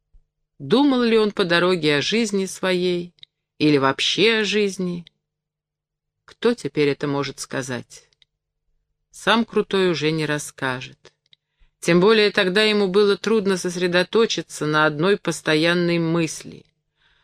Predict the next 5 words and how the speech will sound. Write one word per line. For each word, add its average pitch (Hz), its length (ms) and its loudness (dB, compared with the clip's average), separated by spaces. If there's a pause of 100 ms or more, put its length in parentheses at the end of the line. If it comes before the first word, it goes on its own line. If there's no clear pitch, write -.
(220)
Он 208 200 4
вышел 247 340 2
на 226 180 2
нужную 208 500 2
улицу, 202 680 -2